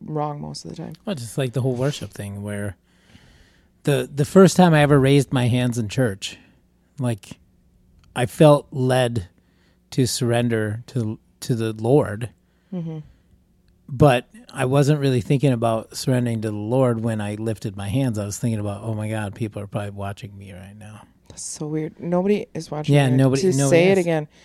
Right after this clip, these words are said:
Speaker 1: nobody's watching you.
Speaker 2: Um, the, the greater the level of freedom you get, you know, the less you're moved by those thoughts.
Speaker 1: The verse is, "Thou wilt ke-, wilt," wow.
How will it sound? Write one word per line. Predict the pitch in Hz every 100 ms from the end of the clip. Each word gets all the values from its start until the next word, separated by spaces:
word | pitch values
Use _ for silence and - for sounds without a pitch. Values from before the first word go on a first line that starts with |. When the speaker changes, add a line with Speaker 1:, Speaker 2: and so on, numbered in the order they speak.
| _ _ -
Speaker 1:
nobody's | 165 170 170 165 151 151
watching | 139 - - -
you. | 67 180 -
Speaker 2:
Um, | 143 135 117 117
the, | 139 147 143 _
the | - 147 135 143
greater | 131 165 165 165
the | 139 135 131 -
level | 147 143 147 143
of | 127 110
freedom | 147 143 135 123
you | 117
get, | 131 147 123 - - _ _ _ _ _ -
you | 123
know, | 123
the | 120
less | 117 127 127 - -
you're | 120
moved | 117 127 139 120 113
by | 113 101
those | 98 101 95 -
thoughts. | - 92 85 82 - - -
Speaker 1:
The | 196
verse | 185 185 190 190
is, | 170 175
"Thou | 170 170
wilt | 180 170 -
ke-, | - - - _ -
wilt," | 175 180 170 - - - - -
wow. | 131 123 -